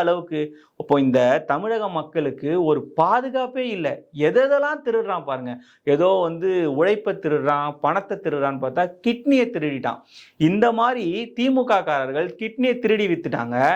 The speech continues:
இப்போ அடுத்து என்னன்னா, திமுகவுடைய முன்னாள் அமைச்சர், அதாவது கருணாநிதி ஆட்சியில் இருக்கும்போது, கருணாநிதி முதல்வராக இருக்கும்போது வனத்துறை அமைச்சராக இருந்த செல்வராஜ் அவர்களோட மருமகன் ராஜரத்தினம்ன்ற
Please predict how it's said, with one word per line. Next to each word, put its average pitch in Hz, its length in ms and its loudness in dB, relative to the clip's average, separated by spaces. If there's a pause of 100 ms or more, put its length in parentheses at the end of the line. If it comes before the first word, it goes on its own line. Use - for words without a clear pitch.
(400)
இப்போ 160 160 4 (140)
அடுத்து 262 280 -2 (120)
என்னன்னா, 131 340 -4 (640)
திமுகவுடைய 202 920 2 (400)
முன்னாள் 254 580 2
அமைச்சர், 165 440 -4 (140)
அதாவது 156 300 4 (180)
கருணாநிதி 202 600 0 (200)
ஆட்சியில் 185 400 -2
இருக்கும்போது, 135 440 -4 (140)
கருணாநிதி 175 640 0
முதல்வராக 170 580 2
இருக்கும்போது 131 480 -10 (480)
வனத்துறை 185 540 2
அமைச்சராக 143 540 0
இருந்த 123 220 -2 (360)
செல்வராஜ் 208 680 0 (160)
அவர்களோட 139 400 -2 (140)
மருமகன் 196 540 0 (380)
ராஜரத்தினம்ன்ற 160 1200 0